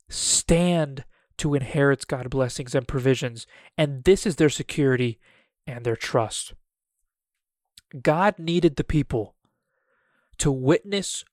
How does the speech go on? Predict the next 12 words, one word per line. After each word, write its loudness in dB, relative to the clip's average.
what 2
was 2
about -2
to -2
happen, -4
and 2
they 6
couldn't 0
do 4
it 2
sitting 2
down. -4